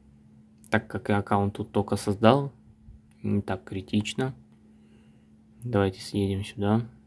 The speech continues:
Давайте возьмем вот этот препятствие. Ну, уазику это легко. Конечно, уазик — это мощь.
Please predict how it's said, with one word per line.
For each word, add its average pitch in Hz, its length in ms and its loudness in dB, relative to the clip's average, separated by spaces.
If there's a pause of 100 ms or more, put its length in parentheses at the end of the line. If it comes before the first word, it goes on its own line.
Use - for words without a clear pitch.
(720)
Давайте 101 320 4
возьмем 95 340 0
вот 95 160 -6
этот - 300 -12 (680)
препятствие. 113 680 -4 (580)
Ну, 113 200 2
уазику 98 440 2
это 101 160 -6
легко. - 480 -8 (1700)
Конечно, 101 520 -2
уазик — 101 400 4
это 107 200 2
мощь. 95 460 -6